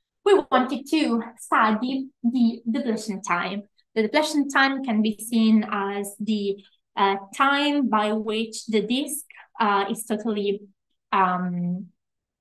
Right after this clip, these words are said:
um, well, dissipated because it accretes, uh, material on the, on the star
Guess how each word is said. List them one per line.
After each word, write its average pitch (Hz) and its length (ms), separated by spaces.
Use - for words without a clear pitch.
um, 180 640
well, 185 400
dissipated 247 640
because 220 520
it 208 300
accretes, 202 720
uh, 190 160
material 202 640
on 190 340
the, 180 100
on 180 340
the 180 60
star 214 500